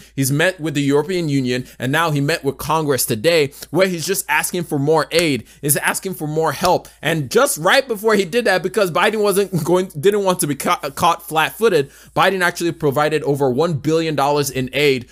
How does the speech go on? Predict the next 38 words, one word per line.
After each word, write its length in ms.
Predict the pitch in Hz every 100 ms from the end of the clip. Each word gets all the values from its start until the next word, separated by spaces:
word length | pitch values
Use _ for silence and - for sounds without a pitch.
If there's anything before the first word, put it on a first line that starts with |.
| -
to 140 | -
Ukraine. 480 | 143 135 - 151 139
He's 180 | 143 151
providing 460 | 143 123 156 160 127
a 100 | 117 123
lot 180 | 160 180 170
more 120 | 165
military 520 | 151 160 160 160 160
assistance. 440 | 131 170 185 196 131
Actually, 280 | 151 127 117 107 -
I 120 | 139
will 160 | 156 123
read 220 | 139 151
out 200 | 135 135
every 220 | 143 156
single 300 | 160 160 151
thing 320 | 147 143 139
that 200 | 120 117 123
the 80 |
U 220 | 123 139 143
S 140 | 131 127
is 60 |
going 200 | 110 131 131
to 80 |
be 100 | 120 -
providing 480 | 113 110 127 120 110 - _ 110
directly 720 | 143 120 131 170 - 170 165 - - -
to 100 | 147
Ukraine 460 | 131 - 147 143
to 120 | 127
help 220 | 120 147 -
them 120 | 139
continue 380 | 131 117 135 135
to 140 | 123
fight 340 | - 131 135 - _ -
this 220 | 131 120
battle 480 | 131 127 127 123 - _
against 720 | 117 117 127 127 123 - -